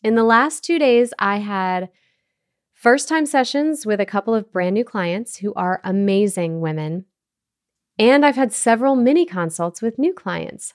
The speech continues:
also some very inspiring individuals. Now, unfortunately, there are a ton of people out of work right now, laid off,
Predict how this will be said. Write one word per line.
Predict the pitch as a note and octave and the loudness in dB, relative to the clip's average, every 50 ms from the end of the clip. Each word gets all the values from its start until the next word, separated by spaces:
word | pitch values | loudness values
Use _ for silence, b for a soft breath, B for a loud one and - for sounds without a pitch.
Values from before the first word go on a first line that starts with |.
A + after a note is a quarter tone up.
| _ _ | _ _
also | - G#3 A3+ A#3+ - - C#4 C#4 | 2 4 4 4 2 0 0 0
some | - - B3 A3+ G#3+ G3 | 2 0 0 0 0 -2
very | F#3 F#3+ F3+ F3+ F3+ F3+ F3+ F3+ - _ | 0 0 2 2 2 0 -2 -4 -8 _
inspiring | - F#3 F3+ - - F3 E3 E3 D#3+ D#3+ D#3+ D#3 D#3 D#3+ - - | -8 -8 -8 -4 -2 -2 0 0 0 -2 -4 -4 -6 -8 -10 -8
individuals. | - F#3 F#3+ G3 F#3+ A#3+ B3+ G3+ F#3 E3 - - - F#3 - - - _ _ _ _ _ _ _ _ _ _ _ _ _ _ _ _ _ | -4 -2 -2 2 2 2 2 2 0 -6 -8 -10 -12 -12 -14 -16 -16 _ _ _ _ _ _ _ _ _ _ _ _ _ _ _ _ _
Now, | A3 A3 A3 - | 2 2 4 4
unfortunately, | B3+ A#3+ A#3+ A#3 - D4 D4+ D4 - - D4+ D4+ C#4+ C#4 C#4+ C#4 | 4 2 2 4 4 4 4 4 2 0 0 0 2 2 0 2
there | A#3+ A#3+ A3+ A3+ A#3+ - - | 4 4 4 4 4 4 4
are | G3+ G#3 A3 A3+ - | 2 4 2 2 0
a | A3+ A#3 | -2 -4
ton | A3+ - - - G#3 G#3+ A3+ B3 C#4 | -6 -8 -12 -6 -4 -2 0 0 -2
of | C#4 C4 C4 - _ | -2 -4 -8 -8 _
people | - A#3 G#3+ A3 A3+ A3+ A3+ - - | -6 -6 -2 0 0 0 0 0 0
out | - F3+ F#3 G3 | 0 2 2 2
of | A3 G#3+ F#3+ | 2 0 -2
work | F#3+ E3+ D#3+ D#3+ - | -2 -4 -4 -4 -6
right | E3 D#3+ E3 E3 | -8 -8 -8 -6
now, | E3 D#3+ D#3+ D#3+ D#3+ E3 F3 D#3+ _ | -6 -6 -6 -6 -6 -8 -8 -10 _
laid | G3 F#3 G3 G3 A3+ C#4+ C#4+ | -4 0 2 2 2 4 2
off, | A#3 F#3+ F3+ F3 F3+ F#3+ - | 2 2 0 -2 -4 -6 -10